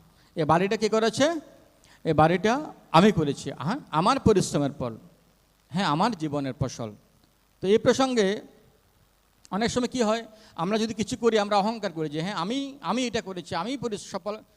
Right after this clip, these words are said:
আমি প্রচার করেছি, আমি এত পরিশ্রম করে এটাকে এই পর্যায়ে নিয়ে এসেছি।" তো এই প-, এই, এই প্রসঙ্গে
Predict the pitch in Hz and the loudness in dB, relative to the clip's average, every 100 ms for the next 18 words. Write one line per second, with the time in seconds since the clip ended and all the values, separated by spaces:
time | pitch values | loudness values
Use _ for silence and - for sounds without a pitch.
0 | _ _ 175 208 262 233 - 214 208 180 | _ _ -8 -6 -8 -8 -2 2 4 4
1 | 202 170 - 185 160 247 294 285 - - | 2 -4 -4 0 2 4 2 0 -6 -20
2 | _ _ _ _ _ 180 180 226 233 226 | _ _ _ _ _ -2 0 2 2 2
3 | - 240 226 226 208 202 226 226 202 233 | 0 -2 0 0 0 0 0 0 0 4
4 | 226 160 170 156 147 139 127 - - _ | 4 4 0 -2 -4 -6 -10 -14 -18 _
5 | _ _ _ _ 202 214 226 233 - 196 | _ _ _ _ 8 8 8 4 4 0
6 | 262 269 262 - 190 240 247 226 240 220 | 0 0 -2 -4 2 2 4 2 2 0
7 | 175 180 | -2 -2